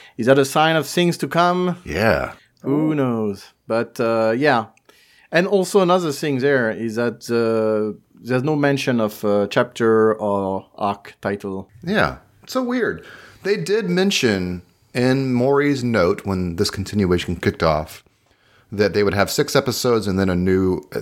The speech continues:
Speaker 2: arc.
Speaker 1: Yeah. They, you know, so it was, it was in the young animal section of, uh, the thing, not in Maury's, uh,
Speaker 2: Oh, okay.
Speaker 1: part.
Speaker 2: Sorry.
Speaker 1: And they said, "No, no, no, no problem. That's just, uh, me being, uh, precise."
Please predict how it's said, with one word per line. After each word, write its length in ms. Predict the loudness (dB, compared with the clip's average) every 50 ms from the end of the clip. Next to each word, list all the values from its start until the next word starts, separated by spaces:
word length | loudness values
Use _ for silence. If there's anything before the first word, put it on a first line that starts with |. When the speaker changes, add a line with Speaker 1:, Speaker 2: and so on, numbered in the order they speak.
| -10 -12 _ 0
Speaker 2:
arc. 220 | 0 2 2 2
Speaker 1:
Yeah. 200 | -2 -4 -4 -6 -8 -12 _ _ _ _ _ _ _
They, 160 | -2 -2 -2 -2 -4
you 140 | -2 0
know, 160 | 0 0 0 0
so 380 | 0 0 2 2 2 0 0 -2
it 200 | -6 -8 -4 0
was, 380 | 2 2 2 2 0 -6 -10 -10
it 180 | -12 -10 -2 -2
was 120 | 0 0
in 100 | 0 0
the 120 | 0 0
young 240 | 2 4 2 2 2
animal 640 | 2 0 0 0 0 0 0 0 0 -2 -2 -4 -8
section 560 | -6 -4 -4 -4 -2 -2 -2 0 0 -2 -4 -6 -8
of, 340 | -6 -6 -6 -6 -6 -4 -4
uh, 380 | -2 0 0 0 0 -2 -2
the 140 | -2 -4 -6
thing, 460 | -4 0 2 4 4 4 2 0 0 0
not 200 | 0 -2 0 -2
in 80 | -2 0
Maury's, 480 | 0 0 2 2 2 0 0 -2 -6 -8
uh, 60 | -8 -2 0
Speaker 2:
Oh, 200 | 2 2 4 2
okay. 180 | 2 0 0 0
Speaker 1:
part. 120 | 0 0
Speaker 2:
Sorry. 260 | 2 2 4 2 2 0 -6 -16 -20 -20 -20 -20 -20 _ _
Speaker 1:
And 160 | -6 -4 -4 -4
they 80 | -4 -2
said, 160 | -2 -2 0
"No, 140 | 0 0 0
no, 120 | 0 0
no, 140 | 0 -2 -2
no 160 | -2 -4 -6
problem. 420 | -4 -4 -2 -2 -2 -2 -2 -2
That's 160 | -2 -4 -4 -2
just, 280 | -2 -4 -4 -2 -4 -4
uh, 260 | -2 -2 0 -2 -2 -2
me 260 | -2 0 0 0 0
being, 340 | 0 -2 -2 -2 -2 -4 -4
uh, 80 | -6
precise." 600 | -8 -6 -6 -8 -4 -2 0 0 0 -2 -4 -8